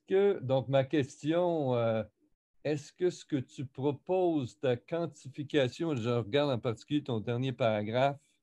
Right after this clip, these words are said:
euh, est-ce que tu sais si ça dit quelque chose ou est-ce que ça pourrait dire quelque chose sur cet, euh, opérateur de limitation de fréquence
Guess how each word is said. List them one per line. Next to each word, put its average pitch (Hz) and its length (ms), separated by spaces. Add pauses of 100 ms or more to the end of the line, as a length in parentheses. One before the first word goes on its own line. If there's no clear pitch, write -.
(1300)
euh, 107 540 (840)
est-ce 143 180
que 135 80
tu 135 240
sais 202 380
si 214 220
ça 127 240
dit 120 240
quelque 160 340
chose 208 340
ou 127 160
est-ce 117 160
que 131 120
ça 120 180
pourrait 139 360
dire 160 280
quelque 156 320
chose 165 460
sur 139 680 (420)
cet, - 440 (160)
euh, 110 220
opérateur 127 960
de 110 100
limitation 120 640
de 120 60
fréquence 127 840